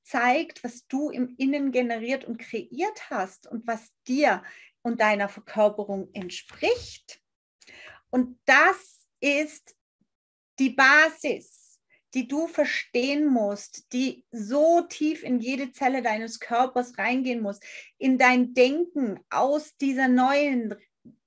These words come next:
Divine Design Perspektive, deine Lebensansichten, da darfst du hineingehen. Und dann wirst du sehen, dass diese komplette Gefühl der absoluten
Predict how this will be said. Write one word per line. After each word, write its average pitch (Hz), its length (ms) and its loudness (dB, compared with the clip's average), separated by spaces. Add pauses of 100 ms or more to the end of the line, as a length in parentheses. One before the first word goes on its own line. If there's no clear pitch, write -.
(220)
Divine 254 540 4
Design 262 420 0
Perspektive, 247 1040 -4
deine 214 260 -2
Lebensansichten, 220 1300 -6 (420)
da 254 240 4
darfst 285 420 -2
du 277 60 -6
hineingehen. 247 1000 -2 (460)
Und 294 440 2 (400)
dann 311 460 2
wirst 311 320 2
du 247 60 -16
sehen, 285 360 -2
dass 240 180 -2
diese 240 380 -8 (140)
komplette 277 720 0
Gefühl 254 300 -6
der 240 220 -2
absoluten 254 580 -6